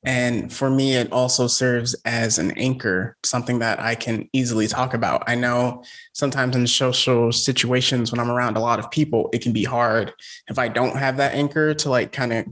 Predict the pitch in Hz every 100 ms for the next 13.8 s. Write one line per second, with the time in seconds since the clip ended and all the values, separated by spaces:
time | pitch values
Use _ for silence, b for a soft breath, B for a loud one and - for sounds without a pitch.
0 | - _ - 123 113 - 123 117 113 110
1 | 107 - 127 123 - - - - 131 135
2 | 127 139 131 135 B B _ 135 127 135
3 | 120 - - _ _ - 147 135 143 139
4 | 151 143 131 - 123 120 117 - b b
5 | - 123 165 165 147 120 127 - 127 127
6 | 123 131 127 123 120 113 117 107 76 73
7 | 85 - - 120 123 120 113 - - _
8 | - 123 127 127 123 143 131 123 135 -
9 | 117 120 117 120 120 123 - - 120 95
10 | - 120 123 123 123 110 107 - 127 -
11 | 95 110 87 117 - - - - - 98
12 | 98 B B B B B 180 - 151 147
13 | 131 120 127 123 - 131 113 -